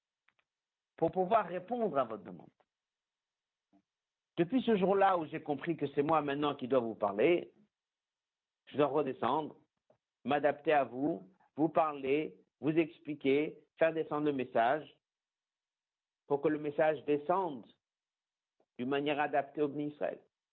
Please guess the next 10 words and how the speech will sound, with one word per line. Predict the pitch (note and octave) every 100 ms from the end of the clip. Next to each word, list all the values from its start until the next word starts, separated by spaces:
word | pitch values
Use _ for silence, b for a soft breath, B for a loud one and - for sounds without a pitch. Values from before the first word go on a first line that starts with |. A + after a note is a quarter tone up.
| _ _ _ _ _ _
C'est | B2
ça | F#3+
le | E3+ C3
pshat, | - C3+
vous | A#2 A#2+
m'avez | B2 B2
affaibli. | A#2 A#2 G#2 G#2 - _ _ _ _ _ _ _ _ _ _ _ _ _ _ _ _ _ _ _ _ _ _ _ _
Là, | B2+ C3
c'est | A#2
clair. | - A2 C3